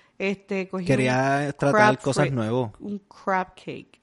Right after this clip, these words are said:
Speaker 1: Y no sé, no fue el mejor.
Speaker 2: Anyway. Pues, después de ahí, pues, nos fuimos pa' casa a dormir. ¿Verdad? Estábamos explotados.
Speaker 1: Sí.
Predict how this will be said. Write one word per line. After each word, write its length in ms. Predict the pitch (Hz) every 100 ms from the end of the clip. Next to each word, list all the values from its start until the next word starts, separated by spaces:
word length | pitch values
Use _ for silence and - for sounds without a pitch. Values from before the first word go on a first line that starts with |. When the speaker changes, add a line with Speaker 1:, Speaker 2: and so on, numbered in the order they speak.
| -
Speaker 1:
Y 120 | 190
no 220 | 185 185
sé, 240 | 180 185 170
no 160 | 175
fue 160 | 175 190
el 60 | 190
mejor. 320 | 180 147 - 156 _ _ _ _ _ _ _ _ -
Speaker 2:
Anyway. 540 | 101 98 85 87 - _ _ _ _ _ _ _
Pues, 400 | - 120 120 120
después 300 | 120 117 120
de 80 | 135
ahí, 260 | 156 202 330
pues, 240 | 294 311 302
nos 160 | 135
fuimos 260 | - 151 156
pa' 100 | 190
casa 260 | 185 135 139
a 20 |
dormir. 400 | 127 120 123 117 - - _ _ _ _ _ -
¿Verdad? 240 | 117 135 - _ _ _ _ _ _ _
Estábamos 500 | - 120 175 175 165
explotados. 460 | 170 180 156 240 226
Speaker 1:
Sí. 1300 | - - - - - - - - - 175 165 160